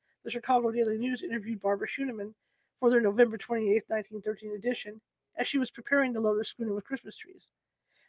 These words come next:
Barbara made her desires clear. "We'll load the trees on it and tie up at the old dock, and our customers will come to us as they have in former years.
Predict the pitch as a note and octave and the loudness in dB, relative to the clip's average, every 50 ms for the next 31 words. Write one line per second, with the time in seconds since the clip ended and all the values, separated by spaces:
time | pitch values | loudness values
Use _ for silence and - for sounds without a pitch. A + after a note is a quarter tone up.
0 | _ _ - A#3 A#3 A#3+ C4+ B3+ B3+ A#3+ A#3 A3+ G#3+ G#3 G3+ - G3+ G#3 G3+ G#3+ | _ _ 10 10 10 10 10 8 8 6 6 6 4 0 -2 -2 0 0 0 0
1 | - _ - - C#4+ C#4 - - F3+ _ _ _ _ _ _ _ _ _ A3 A#3 | -2 _ -6 -4 -2 -2 -2 -4 -6 _ _ _ _ _ _ _ _ _ -2 2
2 | A3+ A3 G#3+ A#3+ A#3+ C#4 - - - C#4+ B3+ B3 A#3+ A#3+ A#3 B3+ B3+ - _ _ | 6 8 6 8 6 4 -2 0 0 0 2 4 4 4 4 2 0 -4 _ _
3 | - G#3+ G#3+ - - G#3 A3 G#3+ A#3 C4 - - G#3+ _ G#3+ G#3+ G3+ G#3+ A#3 G#3+ | -10 -10 -8 -4 2 4 6 6 6 4 2 -4 -6 _ -2 -2 0 0 -2 0
4 | - G#3 G3+ G3+ G#3+ _ _ _ _ _ _ _ _ _ _ _ _ - A3+ A3+ | 2 2 2 2 0 _ _ _ _ _ _ _ _ _ _ _ _ 0 2 2
5 | A3+ A3+ - C#4 C#4 - C#4 C4 B3 B3 A#3+ - B3 - - - B3 A3 F#3+ G3+ | 2 4 2 0 2 2 -2 2 2 2 2 0 -8 -12 -2 -2 -2 -2 -2 -2
6 | G#3 G#3 - - - A3 F#3+ A3+ A#3 G3+ G#3+ A3+ A3+ G#3+ G#3 G#3+ G#3 - - G#3+ | -4 -4 -4 -4 -8 -6 2 2 2 4 6 4 4 4 0 -6 -12 -4 -4 -2
7 | G#3 G3+ G#3 G#3 G#3+ A3 G#3 - F#3 - - - | -2 -2 -4 -4 -2 -4 -4 -4 -6 -12 -16 -20